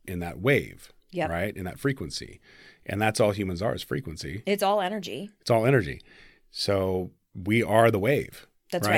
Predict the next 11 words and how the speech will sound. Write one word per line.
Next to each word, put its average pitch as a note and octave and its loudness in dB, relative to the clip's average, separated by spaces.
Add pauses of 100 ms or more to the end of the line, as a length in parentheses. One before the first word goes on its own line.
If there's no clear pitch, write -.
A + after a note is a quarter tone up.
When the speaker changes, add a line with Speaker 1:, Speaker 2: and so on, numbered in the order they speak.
(140)
Speaker 2:
right. - -20 (180)
Speaker 1:
Yeah. A2+ 4
Speaker 2:
That's - 0
right. F3+ -2 (480)
And C4 0
to B3 -4
your A#3+ 0
point G3 -8
earlier, F3 -2 (1700)
the G#3 4
way A3 2